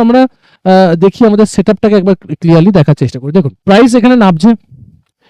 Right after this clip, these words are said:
এটা প্রিডিফাইন্ড সাপোর্ট এরিয়া, আগেও প্রাইস এখানে সাপোর্ট নিয়েছিল, সেই জায়গাতে যখন এলো সাপোর্ট নিচ্ছে, এই সময় একটা গ্রিন ক্যান্ডেল তৈরি হতে হবে এবং এই গ্রিন ক্যান্ডেলটা একটা স্ট্রং মোমেন্টাম ক্যান্ডেল বা এনগালফিং প্যাটার্ন যেটাকে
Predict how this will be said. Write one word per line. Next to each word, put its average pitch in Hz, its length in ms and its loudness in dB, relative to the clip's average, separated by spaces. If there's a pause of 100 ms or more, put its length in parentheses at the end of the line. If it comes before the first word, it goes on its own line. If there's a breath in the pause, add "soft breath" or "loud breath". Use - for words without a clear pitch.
(180)
এটা 170 220 0
প্রিডিফাইন্ড 208 560 2
সাপোর্ট 180 320 -2
এরিয়া, 185 200 2 (100)
আগেও 170 260 0
প্রাইস 175 260 2
এখানে 180 160 2 (100)
সাপোর্ট 165 300 -2
নিয়েছিল, 170 280 -4 (480 soft breath)
সেই 190 180 0
জায়গাতে 220 320 2
যখন 233 180 -4 (140)
এলো 180 160 2 (360)
সাপোর্ট 185 380 0
নিচ্ছে, 190 260 -2 (120)
এই 165 120 2
সময় 196 200 -2
একটা 208 120 -2 (120)
গ্রিন 156 240 -2
ক্যান্ডেল 160 320 0
তৈরি 135 200 -6
হতে 120 160 -10
হবে 92 120 -12 (360)
এবং 190 120 2 (100)
এই 165 140 2
গ্রিন 156 220 -2
ক্যান্ডেলটা 151 460 0
একটা - 180 -2 (480 soft breath)
স্ট্রং 214 500 -4 (520 soft breath)
মোমেন্টাম 202 520 2
ক্যান্ডেল 220 360 2
বা 233 80 2 (140)
এনগালফিং 170 460 2 (440)
প্যাটার্ন 165 280 0 (100)
যেটাকে 151 260 -2